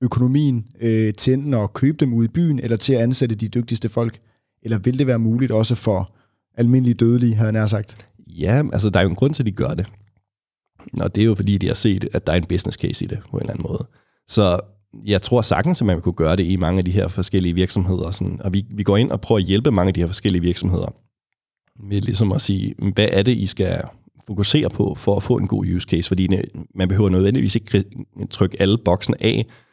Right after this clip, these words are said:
Speaker 2: for ligesom at, at kunne komme i gang med det. Men det vigtigste er bare, at man har sådan, du ved, den rigtige intention i forhold til det. Man har de rigtige sådan, parametre, man måler på,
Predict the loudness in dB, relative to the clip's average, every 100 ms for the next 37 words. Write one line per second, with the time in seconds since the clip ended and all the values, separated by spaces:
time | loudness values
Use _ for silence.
0 | _ -2 0 2 2 2 0 -2 -6 -6
1 | -6 -2 -2 0 0 0 -2 -6 -6 -10
2 | -14 _ _ _ -2 2 4 2 0 -2
3 | 0 2 2 0 -2 -4 -8 -8 -2 -2
4 | -2 0 0 0 -2 -2 -4 0 0 0
5 | 0 0 2 0 0 -4 -12 _ _ -4
6 | 0 0 0 0 -2 0 0 0 -2 -2
7 | -6 _ _ -4 0 2 2 0 0 0
8 | 0 0 0 -2 -2 -6